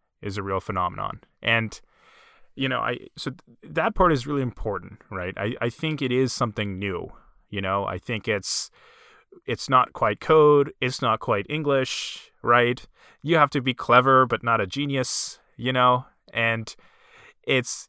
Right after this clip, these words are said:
it's something that has kind of been the dream of computers, in my opinion, from the beginning, is I can just tell it to do stuff in English and it does that stuff.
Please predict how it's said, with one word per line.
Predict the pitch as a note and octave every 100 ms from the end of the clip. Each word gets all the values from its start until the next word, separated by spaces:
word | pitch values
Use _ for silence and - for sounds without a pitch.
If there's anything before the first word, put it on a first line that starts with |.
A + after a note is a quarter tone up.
| -
it's | A#2+ -
something | A#2+ A#2+ C3 C3+ B2+
that | B2+
has | C3+
kind | - - A#2 C#3
of | C3+
been | C3 C#3
the | C#3+
dream | C3 C3+ G3+ C3 F2+
of | G2 -
computers, | A2 B2 B2 A2+ G#2 -
in | G#2+
my | G#2+ C3
opinion, | D3 A2+ G2+ A2+ A2+ -
from | E3
the | F#3+
beginning, | A#3 B3+ C4+ G#2 F2+
is | G#2 G#2
I | - A#2+ C#3
can | D3
just | A#2+ B2 -
tell | - C#3 C3+
it | C3+ -
to | C3+
do | C#3 C3+
stuff | - A2+ G#2+ -
in | B2+
English | C3+ C3+ A2+ G#2 - -
and | C3 B2
it | A#2+
does | - B2 A2
that | A#2 G#2
stuff. | - B2 - - -